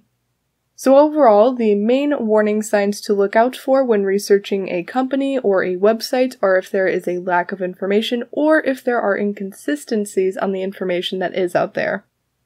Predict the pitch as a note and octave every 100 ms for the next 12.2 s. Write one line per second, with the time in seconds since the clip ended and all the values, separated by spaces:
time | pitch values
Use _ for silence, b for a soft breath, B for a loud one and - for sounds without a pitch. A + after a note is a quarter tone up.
0 | _ _ _ _ _ _ D#4 C#4 A#3+ A#3
1 | A3 G#3 G#3 G#3 G3+ G#3+ G3+ G#3 G#3 A3
2 | G#3 G#3 G#3 - G3+ G#3 G#3 G3+ G3+ G3+
3 | - G3+ F#3+ G3 A3 A3+ C#4+ D4 A3+ A3
4 | G#3 G3+ A#3+ C#4 D4 C#4+ C#4+ C4 A3 G#3
5 | G3+ G3+ G#3 A#3 C4+ C#4+ - - G#3 G3+
6 | - G3+ G#3+ A3 A#3+ B3 G#3+ G#3 G#3 G3+
7 | G3+ G3 G3+ A#3+ C4+ B3+ A3 A3 A3+ A3+
8 | A3+ G3 F3+ G3+ A3 B3 G3 F3+ E3 D#3+
9 | G3+ _ _ _ _ _ D4+ C#4 A3 A3
10 | G#3+ G#3+ G#3 A3+ D4 A3+ G#3 F#3+ G3 G#3
11 | A3+ C#4 C#4 - - F#3+ G#3+ A3 - G3
12 | F3 G#3